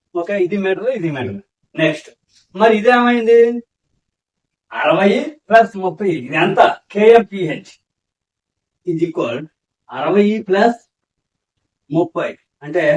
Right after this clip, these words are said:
తొంభై కేఎంపీహెచ్. మరి ఇది, ఇది ట్రైన్ యొక్క లెంత్ మీటర్స్ లో ఉంది, వేగం వచ్చేసి కిలోమీటర్స్ లో ఉంది కాబట్టి దీన్ని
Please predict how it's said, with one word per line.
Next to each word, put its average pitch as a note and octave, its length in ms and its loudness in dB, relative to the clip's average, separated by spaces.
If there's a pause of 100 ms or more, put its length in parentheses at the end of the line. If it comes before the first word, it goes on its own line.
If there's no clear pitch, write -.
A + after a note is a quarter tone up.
(460)
తొంభై B2+ 420 -6 (1800)
కేఎంపీహెచ్. E3+ 1160 -2 (480)
మరి A#3+ 220 6
ఇది, G#3+ 120 4 (140)
ఇది G#3 180 0 (580)
ట్రైన్ G#3 320 2
యొక్క A#3+ 180 0 (140)
లెంత్ G#3+ 300 -2 (600)
మీటర్స్ G3+ 560 4
లో A3+ 60 8 (140)
ఉంది, C#3 240 -2 (1080)
వేగం A3 420 4
వచ్చేసి G3+ 440 0 (120)
కిలోమీటర్స్ G3+ 720 2
లో F3+ 60 2 (100)
ఉంది A2+ 200 -8 (420)
కాబట్టి G3 500 2 (560)
దీన్ని A3 260 0